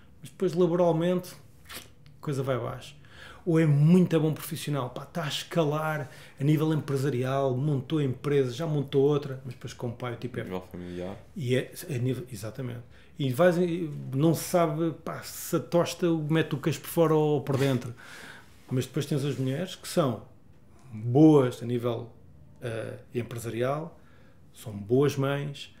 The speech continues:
Speaker 1: são boas donas de casa, são boas cozinheiras, conseguem ser boas em várias tarefas, não sendo, não atingindo, porque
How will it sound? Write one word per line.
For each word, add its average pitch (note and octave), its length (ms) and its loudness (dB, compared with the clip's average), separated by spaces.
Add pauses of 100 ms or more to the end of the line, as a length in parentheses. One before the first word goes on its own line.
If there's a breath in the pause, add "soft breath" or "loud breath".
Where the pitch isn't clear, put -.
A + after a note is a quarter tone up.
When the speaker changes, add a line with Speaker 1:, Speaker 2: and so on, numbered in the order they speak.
(320 soft breath)
Speaker 1:
são B2+ 340 -2
boas A2+ 600 4
donas C#3 220 0
de - 60 -12
casa, B2+ 580 -2 (300 soft breath)
são - 220 -8
boas B2 400 0
cozinheiras, C3 720 -4
conseguem F3 360 -6
ser D#3 200 -2
boas E3 440 2 (760 soft breath)
em C3+ 180 2
várias D3+ 520 2
tarefas, D3 480 0
não D3 400 2
sendo, C#3+ 640 0
não C#3 240 4
atingindo, C3 800 0 (240 loud breath)
porque - 220 -12